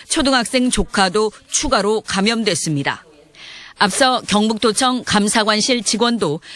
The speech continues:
대구 자택 인근의 교회에 나갔다가 확진 판정을 받아 지금까지도 감사관실 직원 대부분이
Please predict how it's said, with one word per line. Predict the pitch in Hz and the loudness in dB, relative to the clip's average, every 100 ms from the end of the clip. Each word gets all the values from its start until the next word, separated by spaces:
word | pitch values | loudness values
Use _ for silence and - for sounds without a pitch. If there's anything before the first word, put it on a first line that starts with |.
| - | -2
대구 | 220 208 254 214 | 0 2 0 -2
자택 | - 196 - 247 - | -2 -2 0 -2 0
인근의 | 202 202 190 202 220 180 | -2 0 0 0 0 -4
교회에 | - 185 190 214 233 | -2 0 2 0 2
나갔다가 | 208 180 - 214 185 139 - - - | 0 -2 -2 -2 -2 -4 -8 -20 -8
확진 | - 302 294 269 | -4 -2 0 0
판정을 | 240 233 196 185 | 2 2 2 2
받아 | 175 170 190 196 - - | 0 0 0 -2 -10 -4
지금까지도 | - 196 190 190 185 190 214 - - | 0 0 2 0 0 0 0 -2 -10
감사관실 | - 202 202 233 214 208 220 196 | 0 2 2 0 2 0 0 0
직원 | 214 214 226 | 0 0 -2
대부분이 | - 196 196 214 226 151 | -2 0 0 0 0 -2